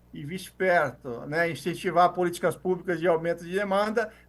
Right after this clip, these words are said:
desde que a gente tenha capacidade de ofertar produto, né?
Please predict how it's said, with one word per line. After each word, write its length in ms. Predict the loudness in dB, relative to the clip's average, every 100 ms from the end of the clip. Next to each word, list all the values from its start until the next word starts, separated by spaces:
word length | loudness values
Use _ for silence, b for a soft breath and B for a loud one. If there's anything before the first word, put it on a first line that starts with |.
| -2
desde 320 | 0 0 -4
que 60 |
a 100 | -6
gente 280 | -6 -6 -10
tenha 540 | -2 2 4 4 2 0 B B -2
capacidade 840 | 0 2 0 -4 0 2 2 -2
de 100 | -6
ofertar 540 | -4 -4 -2 -2 -4
produto, 480 | -4 -8 -6 -8 -8 -16 -4
né? 240 | -4 -4